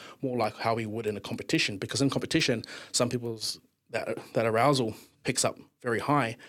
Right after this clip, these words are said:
and they end up getting huge amounts of performance because, you know,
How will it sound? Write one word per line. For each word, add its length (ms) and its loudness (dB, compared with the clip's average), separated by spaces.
and 160 -2
they 160 2
end 140 6
up 80 -2
getting 240 2
huge 260 2
amounts 200 -2
of 40 -10
performance 400 0
because, 400 -2
you 100 0
know, 160 4